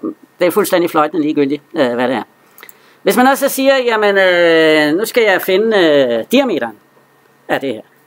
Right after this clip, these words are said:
Jamen, så vil jeg jo gerne have diameteren. Og diameteren finder jeg ud fra arealet. Jeg ved, at arealet er en cirkel. Det er pi fjerdedel gange med d i anden. Så hvis jeg tager, øh, og finder løsningen på det, så tager jeg kvadratroden af det.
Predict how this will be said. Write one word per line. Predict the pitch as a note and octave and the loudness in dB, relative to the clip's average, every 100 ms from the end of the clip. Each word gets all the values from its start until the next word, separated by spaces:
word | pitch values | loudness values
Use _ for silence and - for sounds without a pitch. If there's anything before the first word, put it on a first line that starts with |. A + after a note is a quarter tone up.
| _ _ _ _ _ _ _ _ _ _ - _ - - - _ - | _ _ _ _ _ _ _ _ _ _ -20 _ -20 -20 -20 _ -4
Jamen, | F3 F3+ | 0 2
så | A#3+ B3+ G#3+ F#3 | 2 4 4 2
vil | F3 | 2
jeg | D3 | 2
jo | F3+ | 2
gerne | G#3 | 0
have | F3+ | 0
diameteren. | G#3 G#3 E3 C#3 C3+ _ _ - _ _ - | 0 2 2 0 -4 _ _ -20 _ _ -4
Og | D3+ | 0
diameteren | B3 A#3+ G3+ D3+ B2+ - - - _ - - - | 2 2 0 0 -4 -8 -12 -12 _ -20 -14 -6
finder | F#3+ G3 | -2 0
jeg | F#3 D3 | 0 0
ud | F3 | 0
fra | G3+ | 0
arealet. | C#3+ A#2 B2+ E3 F#3 | 0 0 -2 -2 -2
Jeg | D#3+ | 2
ved, | G3 | 2
at | E3+ | 2
arealet | C3 B2 D3+ E3 | 0 -2 -2 -4
er | |
en | A2+ | -2
cirkel. | - F3+ G#3+ F#3+ | 2 2 0 -2
Det | F3 C#3+ | -2 -2
er | B2 - - - - _ _ | -4 -8 -18 -20 -20 _ _
pi | - D#3+ | -4 -2
fjerdedel | - D3+ G3+ F#3+ C#3 _ _ _ _ _ - | 0 0 0 -4 -6 _ _ _ _ _ -6
gange | D3+ D#3 F3+ | -4 -2 -4
med | D3 | -2
d | |
i | D3+ D3 | 0 0
anden. | B2 F#3+ F3 _ _ _ _ | 0 -2 -4 _ _ _ _
Så | - D#3 | -2 0
hvis | D#3 | 2
jeg | E3+ | 0
tager, | G3+ G3+ F#3 - - - | 0 0 0 -4 -8 0
øh, | D3 C3 B2 A#2 A#2+ | 2 4 2 0 -2
og | C3+ | -2
finder | F3 E3+ D3+ - | 0 0 -4 -6
løsningen | C#3+ D#3 E3+ E3+ B2 | 0 2 2 -2 -2
på | |
det, | B2 G#3 G#3+ | 0 0 0
så | G3 | -6
tager | D#3 D3 | -2 -2
jeg | C3 | -2
kvadratroden | B2+ C3+ G3+ G#3+ G3+ | -2 0 0 -2 -2
af | F3+ | 0
det. | F3+ | 0